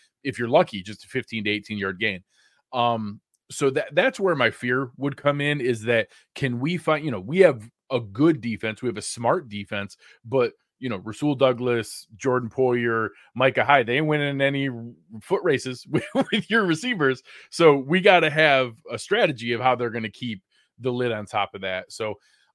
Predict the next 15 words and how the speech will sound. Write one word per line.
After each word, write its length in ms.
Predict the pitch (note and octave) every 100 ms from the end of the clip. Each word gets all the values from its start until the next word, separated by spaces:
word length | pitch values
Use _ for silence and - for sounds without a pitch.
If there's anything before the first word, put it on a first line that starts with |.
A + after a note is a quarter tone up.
| -
um, 420 | B2 B2 A#2+ A2+ - _
that's 320 | D3+ F3+ - -
obviously 400 | C#3+ C#3+ C3+ C3
where 160 | B2
my 140 | A#2+ A2+
biggest 320 | A2 G2+ G2
fear 260 | - F#2 F2+
is. 220 | E2 - _ _ _ -
On 160 | B2
the 80 | C3
other 200 | F3+ A3
side 240 | G3 G3 F#3
of 80 |
the 60 | F3
ball, 420 | D#3+ E3+ E3+ D#3+